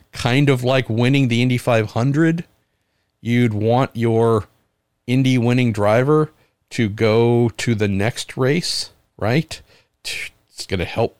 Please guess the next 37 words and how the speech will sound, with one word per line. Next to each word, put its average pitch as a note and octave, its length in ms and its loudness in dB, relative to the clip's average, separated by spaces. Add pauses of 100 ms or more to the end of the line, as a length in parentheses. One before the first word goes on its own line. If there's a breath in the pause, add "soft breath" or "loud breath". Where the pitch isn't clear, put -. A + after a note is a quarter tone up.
hopefully G#2+ 380 -4
sell G2 260 -2
tickets. - 560 -6
Gonna, C3 180 -2
just - 260 -2
gonna C#3 140 0
be B2 160 2
a G#2+ 40 2
big, A#2+ 340 0
"Hey, D3+ 420 -2 (380 loud breath)
come C3+ 200 2
meet C#3+ 200 2
the A2+ 80 -4
new B2 160 2
Indy B2 140 0
five G#2+ 260 0
hundred C3+ 260 0
winner." C3+ 280 0
It's - 120 -8
a B2 40 -10
big C#3+ 220 -2
promotional C#3+ 540 -2
thing D#3 460 -2
when A#2 160 -2
we G#2+ 80 -2
go A2+ 240 0
to, A2 320 -2 (400 soft breath)
whether G2+ 220 -2
it F#2+ 80 -4
be F#2+ 100 -8
Texas G#2 640 -2
or G2 160 -4
Belle G#2 340 0
Isle A2+ 320 2
and G2+ 120 -2
Detroit. B3 540 0 (1400 soft breath)
So G#3 380 -8